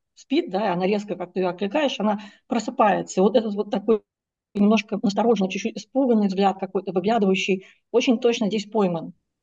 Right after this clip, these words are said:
И мне понравилось, как решена работа композиционная по пятнам, да, что вот этот чёрный такой конус, который как-то вливается, ну, не конус, неправильно говорю, пятно, в такой вот горчичность со сложными какими-то бирюзовыми вот этими переходами,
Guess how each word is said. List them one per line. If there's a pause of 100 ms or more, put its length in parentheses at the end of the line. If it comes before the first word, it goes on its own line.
(840)
И
мне
понравилось,
как
решена
работа
композиционная
по
пятнам,
да,
что
вот
этот
чёрный
такой
конус,
который
как-то
вливается, (300)
ну,
не
конус,
неправильно
говорю,
пятно, (420)
в
такой
вот
горчичность
со
сложными
какими-то
бирюзовыми
вот
этими
переходами,